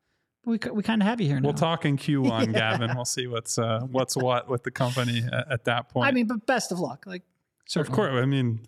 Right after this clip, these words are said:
Speaker 2: much love to Gavin. Hopefully that internship turns into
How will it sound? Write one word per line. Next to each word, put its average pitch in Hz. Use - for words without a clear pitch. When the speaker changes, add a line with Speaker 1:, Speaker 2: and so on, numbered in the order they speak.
Speaker 2:
much 135
love 131
to 131
Gavin. 127
Hopefully 127
that 120
internship 127
turns 131
into 139